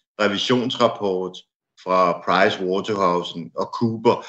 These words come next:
som jo også viste alle de her forskellige uregelmæssigheder, der også er på det finansielle område her. Så det, jeg vil sådan set vil sige, er, at han har et kæmpe udfordring i forhold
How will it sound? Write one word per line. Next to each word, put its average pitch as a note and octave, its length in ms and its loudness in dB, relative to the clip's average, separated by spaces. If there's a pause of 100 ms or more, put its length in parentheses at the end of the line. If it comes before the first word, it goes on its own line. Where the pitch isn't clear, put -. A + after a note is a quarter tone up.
(200)
som G#2+ 180 2
jo G2+ 180 6
også A2 260 4
viste A#2 680 2
alle A#2 320 4
de A#2 100 2
her A#2 120 6
forskellige A#2 560 0
uregelmæssigheder, G2+ 1080 2
der F#2 180 2
også A2+ 260 2
er G2+ 140 4
på A#2 60 0
det G2+ 100 0 (100)
finansielle A2+ 640 4
område F#2+ 520 2
her. F#2+ 120 2 (480)
Så G2 160 -14
det, C3+ 120 8
jeg F#3 100 8
vil D3+ 120 4
sådan C3+ 160 2
set A#2+ 240 2
vil A2 100 -4
sige, A#2 340 2
er, F#2+ 140 4 (340)
at G#2 60 2
han A2 120 0
har A#2+ 280 2 (140)
et A#2+ 180 -2 (280)
kæmpe F3+ 380 4
udfordring A#2 880 2
i A#2+ 60 0
forhold C3+ 500 4